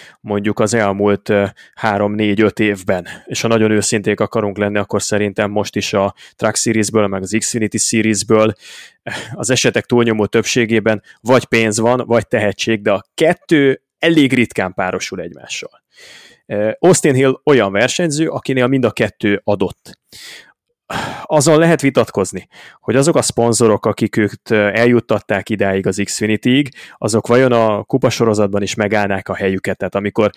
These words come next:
éves szinten tízmillió dollárokat kell lepakolni egy kompetitív ülésért, akkor elége az a szponzoráció, ami Austin Hillnél van.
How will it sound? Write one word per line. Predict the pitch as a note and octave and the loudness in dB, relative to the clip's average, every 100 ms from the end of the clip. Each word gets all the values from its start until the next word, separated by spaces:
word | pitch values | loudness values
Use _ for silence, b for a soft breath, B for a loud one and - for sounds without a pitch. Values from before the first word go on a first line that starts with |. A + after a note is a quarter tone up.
| B B | B B
éves | B2 A#2+ A2 | 2 2 2
szinten | A#2+ G#2 G2+ | -2 -2 -2
tízmillió | A2+ A2 A#2+ A2 G#2 | -2 0 0 2 2
dollárokat | G2+ G#2 G2+ G2+ G#2 - | 2 2 2 0 -4 -6
kell | F#2+ F#2+ | -4 -2
lepakolni | G2 G#2 - G2+ G2+ | 0 -2 0 0 0
egy | F#2+ | -2
kompetitív | - G#2 A2+ - G2 G2 | -2 -2 -2 -4 -6 -6
ülésért, | G2 G2+ G#2+ - A#2+ A2+ - B B B | -2 0 0 0 0 0 -4 B B B
akkor | A2 - G#2+ G#2 G2+ - | -6 -2 2 2 2 0
elége | A#2+ A#2 G#2+ G#2+ F#2+ - _ _ _ | 2 2 2 0 -4 -6 _ _ _
az | - B2 | -6 -2
a | A2 | -2
szponzoráció, | - G#2 G2+ G#2+ G2+ F#2+ - G2 | -2 -2 2 2 2 -2 -2 -2
ami | F#2+ | -2
Austin | F#2+ G#2 - A2 F#2+ | -2 -2 -2 -4 -4
Hillnél | G2 F#2+ F#2 F2 | -4 -4 -6 -6
van. | F#2+ F2 - | -6 -6 -10